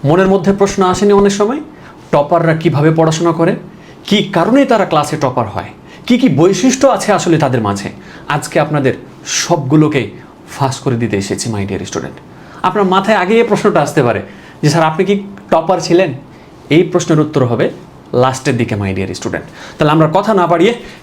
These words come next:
কি আলোচনা করছি দেখেন, ক্লাস টপারদের সিক্রেট পড়ার রুটিন। টপারদের মাঝে এই বৈশিষ্ট্যটা সবচেয়ে বেশি দেখা যায়।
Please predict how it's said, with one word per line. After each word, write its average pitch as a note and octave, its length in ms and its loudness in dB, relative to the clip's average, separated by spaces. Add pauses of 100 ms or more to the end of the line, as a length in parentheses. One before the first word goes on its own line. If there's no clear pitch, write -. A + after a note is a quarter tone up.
(180)
কি B3 140 4
আলোচনা F3 320 2
করছি C#3+ 240 0
দেখেন, F3+ 300 0 (320)
ক্লাস G3+ 340 0
টপারদের D3+ 480 0 (300)
সিক্রেট - 760 -2
পড়ার G#2+ 220 -4
রুটিন। F#2 220 -10 (840)
টপারদের A#3+ 380 2
মাঝে D3 300 2 (160)
এই F3+ 120 2
বৈশিষ্ট্যটা F#3+ 720 0
সবচেয়ে F3 480 0
বেশি D#3+ 200 0
দেখা A2+ 220 -4
যায়। G#2+ 160 -10